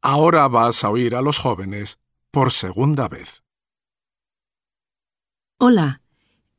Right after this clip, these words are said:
Speaker 2: me llamo Cassandra y tengo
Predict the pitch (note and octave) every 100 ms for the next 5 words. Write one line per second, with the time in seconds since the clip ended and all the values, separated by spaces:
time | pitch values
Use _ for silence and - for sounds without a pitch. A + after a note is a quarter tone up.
0 | - G#3 F3 G#3+ B3+ C4+ A3 F#3 F#3 D#3
1 | C#3 C3+ B2 _ _ _ _ _ _ _
2 | A3 E3+ A3+ C#4+ D4+ D4